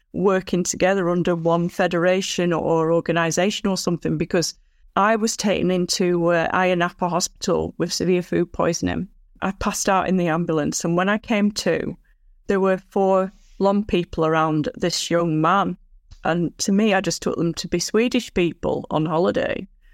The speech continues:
And I'd never heard of the Nordic E Ts or anything. I hadn't even,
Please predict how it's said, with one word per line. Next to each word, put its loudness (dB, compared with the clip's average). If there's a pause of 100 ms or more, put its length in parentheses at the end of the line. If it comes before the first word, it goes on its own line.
(520)
And 0
I'd -4
never 2
heard 2
of 2
the 0
Nordic 0
E -2
Ts -4
or 2
anything. 0
I 0
hadn't 0
even, 0